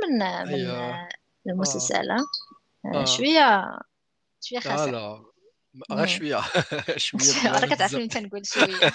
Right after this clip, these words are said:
Speaker 2: <laughs> شوية بمعنى بزاف. لا، داكشي، لا، خاصة، خاصة سمعت عليه. بحق الفوليوم الأول فغيكون فيه غير، آه، السيزون الأولى، ولا داخلين في السيزون الثانية، ولا شحال؟ حيت عارف، آه،
Speaker 1: لا، لا،
Speaker 2: كاين،
Speaker 1: الفوليوم
Speaker 2: كاين
Speaker 1: الأول
Speaker 2: واحد
Speaker 1: ما فيهش، ما فيهش، آه،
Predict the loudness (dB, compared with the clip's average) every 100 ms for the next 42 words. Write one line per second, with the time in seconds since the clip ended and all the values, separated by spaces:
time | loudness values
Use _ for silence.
0 | 2 -2 -6 -10 -10 -8 -6 -6 -6 -8
1 | -10 -12 -14 -16 -20 -20 -6 -2 0 -2
2 | -4 -6 -6 -6 -8 -10 -10 -10 -12 -12
3 | -10 -10 -12 -12 -8 -2 4 4 4 0
4 | 0 -2 -4 -4 -8 -4 -2 -4 -6 -10
5 | -10 -10 -8 -10 -12 -14 -12 -8 -6 -4
6 | -4 -2 -2 -2 -4 -4 -8 -10 -12 -12
7 | -12 -12 -10 -8 -8 -8 -10 -10 -12 -10
8 | -10 -8 -10 -8 -6 -6 -8 _ _ _
9 | _ _ _ _ 0 4 6 6 4 2
10 | 2 4 4 4 2 4 2 2 -2 -4
11 | -4 -6 -4 -4 -4 -8